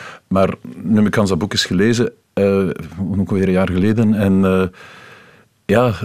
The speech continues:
hij probeert juist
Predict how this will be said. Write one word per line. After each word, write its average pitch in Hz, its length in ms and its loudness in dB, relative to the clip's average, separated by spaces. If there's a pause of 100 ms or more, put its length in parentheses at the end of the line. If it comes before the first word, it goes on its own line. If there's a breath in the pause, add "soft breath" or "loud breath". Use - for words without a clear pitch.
(720)
hij 113 300 2 (320)
probeert 107 420 0
juist 131 580 0